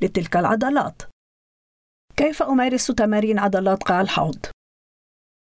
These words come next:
والآن، بعدما شعرت بأن عضلاتك تعمل، يمكنك شد العضلات المحيطة بالإحليل والشرج وقلصها معًا دفعة واحدة.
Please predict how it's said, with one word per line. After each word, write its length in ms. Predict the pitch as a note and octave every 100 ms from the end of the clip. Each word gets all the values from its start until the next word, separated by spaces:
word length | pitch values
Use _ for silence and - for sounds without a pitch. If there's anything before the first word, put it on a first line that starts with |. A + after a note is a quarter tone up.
| -
والآن، 540 | C#4 C#4+ D4+ F4 G4+ -
بعدما 380 | A3+ C4+ E4+ D#4
شعرت 400 | C#4+ C4+ C4+ C4+
بأن 260 | G#3+ A#3 A#3+
عضلاتك 640 | G#3 G#3 G3+ A#3 A3 F#3
تعمل، 520 | G3 F#3 F#3+ A#3 D4+ - -
يمكنك 580 | C#4+ D4 D4 A#3 G3+ F#3 A#3+ E4 - _ _ _ _ _ _ _ _ _
شد 380 | - - C#4+ D#4+
العضلات 560 | F4 D#4+ C#4+ B3+ B3 A#3+
المحيطة 540 | A3 G#3 A#3 A3+ G#3
بالإحليل 720 | G3 A3 - G3 G#3 A3+ B3+
والشرج 600 | A#3 - - G#3 A#3+ A#3
وقلصها 680 | D#3+ - A#3+ C#4+ - C#4 C4+
معًا 320 | C4 B3+ C4 A#3
دفعة 280 | A#3 G#3+
واحدة. 460 | G#3 F3+ D#3 C#3+ -